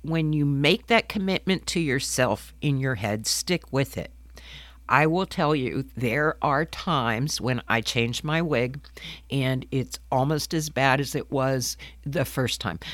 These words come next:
Like, when your eye gets used to seeing you in a certain way, if you radically change it, your subconscious is gonna be like, "No, no, no, no, no." When in reality, if you give yourself a few minutes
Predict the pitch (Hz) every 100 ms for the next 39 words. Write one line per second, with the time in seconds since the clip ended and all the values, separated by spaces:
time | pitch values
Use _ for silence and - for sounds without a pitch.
0 | - 147 139 135 131 131 120 123 165 220
1 | - - 170 165 160 160 143 107 - 120
2 | 135 131 - 131 - - 139 127 123 117
3 | 110 - - 131 156 - 156 156 180 175
4 | 135 117 - - - - - - - -
5 | 147 139 - 196 180 156 156 165 - 190
6 | 220 - 160 147 135 131 131 110 - -
7 | - - 139 131 123 135 - 139 147 -
8 | 151 143 127 - 120 120 117 117 113 107
9 | - 170 233 277 269 269 262 262 254 254
10 | 254 254 - 147 - - - - - 143
11 | 180 170 165 151 - 160 165 175 190 226
12 | 214 196 135 127 123 - - - 131 117
13 | 131 127 117 107 117 139 170 170 180 185
14 | - - 208 220 175 147 135